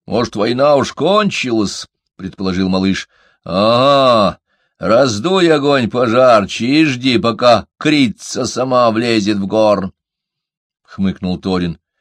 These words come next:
«Война должна быть в самом разгаре. Скорее я поверю в то, что он так и не отплыл в Рохан». «Ну, тогда мы его спросим и не поглядим, что он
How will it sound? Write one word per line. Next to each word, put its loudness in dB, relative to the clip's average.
«Война 0
должна 2
быть -2
в -12
самом -2
разгаре. 0
Скорее -2
я 2
поверю 0
в -12
то, -2
что -4
он 0
так -2
и 0
не 2
отплыл -2
в -2
Рохан». 2
«Ну, -6
тогда -2
мы -6
его -8
спросим -6
и -6
не -2
поглядим, 0
что -4
он -2